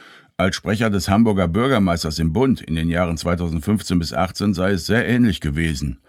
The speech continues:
Das letzte Mal habe Hebestreit zweitausendzwölf etwas bekommen. Scholz habe ihm,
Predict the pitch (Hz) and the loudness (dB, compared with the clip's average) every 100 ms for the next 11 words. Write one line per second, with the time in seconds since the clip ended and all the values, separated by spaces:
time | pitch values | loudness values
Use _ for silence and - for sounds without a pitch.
0 | - - - - - 90 76 123 - 151 | -20 -20 -20 -12 -2 -2 0 -2 -2 2
1 | 120 85 85 82 92 82 101 107 92 95 | 4 4 2 2 0 0 0 0 -2 0
2 | 101 - - 87 95 98 90 90 90 95 | -2 -2 -10 -2 0 0 0 0 0 0
3 | 110 117 - 73 71 71 - 67 85 80 | 2 2 -2 -8 -8 -8 -8 -2 0 2
4 | 69 65 _ _ _ - 90 113 113 117 | 2 -2 _ _ _ -6 -2 -2 0 0
5 | 135 127 101 139 139 135 | 0 0 2 2 2 -2